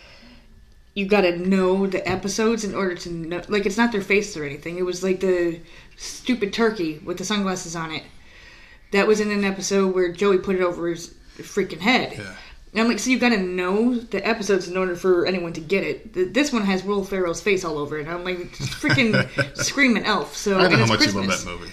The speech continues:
Speaker 2: I, I mean, I'm, I'm just fucking with it. They are horrendous, but they make you happy. So <laughs> whatever makes you happy is an eyesore to me. So
Speaker 1: November
Speaker 2: it's okay.
Speaker 1: first happened,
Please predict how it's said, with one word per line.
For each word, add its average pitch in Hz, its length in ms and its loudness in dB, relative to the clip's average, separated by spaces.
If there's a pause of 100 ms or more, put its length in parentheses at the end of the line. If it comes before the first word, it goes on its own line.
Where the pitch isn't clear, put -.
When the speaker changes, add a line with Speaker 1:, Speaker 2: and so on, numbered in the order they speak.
Speaker 2:
I, 90 220 -6
I 101 40 -6
mean, 98 180 -4
I'm, 107 200 -2
I'm 107 120 -4
just 90 160 -8
fucking 98 280 -8
with 92 120 -10
it. 98 160 -8
They 101 100 -2
are 110 260 0
horrendous, 95 460 -4
but 95 160 -12
they 95 80 -6
make 92 220 -10
you - 80 2
happy. - 300 0
So 95 320 -2 (420)
<laughs> - 440 -18
whatever 131 300 2
makes 123 260 0
you 139 100 2
happy 117 460 0 (120)
is - 120 -6
an 104 100 -2
eyesore 110 460 2
to 104 100 0
me. 95 220 -4
So 90 300 -8
Speaker 1:
November 196 500 0
Speaker 2:
it's 240 100 2
okay. 277 140 -2
Speaker 1:
first 240 300 0
happened, 196 420 -4